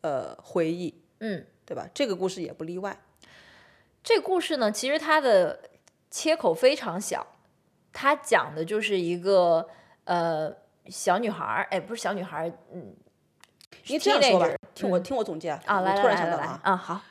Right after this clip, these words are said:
Speaker 1: Call Me by Your Name 的妇女版。
Speaker 2: 我觉得这，这个
Speaker 1: 啊。
Speaker 2: 太简单了。
Speaker 1: 就是他们在，在一起度过了一段这个惬意的暑假时光啊，然后有一些情感上的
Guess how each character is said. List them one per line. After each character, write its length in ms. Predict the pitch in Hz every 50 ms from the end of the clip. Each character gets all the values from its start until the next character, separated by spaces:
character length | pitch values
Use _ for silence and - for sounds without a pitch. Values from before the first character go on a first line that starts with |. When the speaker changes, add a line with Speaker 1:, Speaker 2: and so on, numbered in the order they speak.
| _ _ -
Speaker 1:
Call 240 | - - 302 311
Me 240 | 320 302 320 330 -
by 180 | - 226 208 208
Your 140 | 214 214 220
Name 400 | 226 240 254 240 220 190 180 175
的 200 | 165 165 165 160
妇 320 | - - - - 294 254
女 180 | 190 160 160 175
版。 220 | 175 - - - - _ _ _ _ _ _ _ _ _ _ _ _ _ _ _ _ _ _ _ _ _ _ _ _ _ _ _ _ _ _ _ _ _ _ _ _ _ _ _ _ _ -
Speaker 2:
我 100 | - 254
觉 160 | 220 202 196
得 100 | 185 185
这， 200 | 185 190 214 196
这 200 | 180 180 - 269 240
个 140 | 196 196 190 - - -
Speaker 1:
啊。 180 | - 170 170 175 -
Speaker 2:
太 220 | - 311 277 233
简 240 | 220 196 180 135 -
单 180 | 156 156 160
了。 220 | 156 170 147 - - - - _ _ -
Speaker 1:
就 120 | - 403
是 80 | 415 330
他 180 | - - 349 339
们 340 | 339 349 330 269 262 - - -
在， 180 | - 277 302 302
在 160 | 254 330 302
一 100 | 294 285
起 160 | 262 - 220
度 160 | 208 - 269 262
过 120 | 254 247
了 60 | 233
一 80 | 214 214
段 400 | 214 233 233 220 208 202 190 185 - - -
这 80 | -
个 140 | 202 190 185
惬 260 | 185 - - - 247
意 140 | 233 214 202
的 100 | 196 190
暑 180 | 185 - 170 170
假 140 | 202 190
时 180 | 185 - - 185
光 160 | 175 185 180 180
啊， 180 | 180 175 175
然 160 | 165 165 170
后 100 | 175 180
有 140 | 175 170 165
一 40 | 170
些 180 | 170 190 180 175
情 220 | 170 - - 170
感 160 | 170 175 160
上 160 | 170 180 175
的 260 | 170 165 165 160 156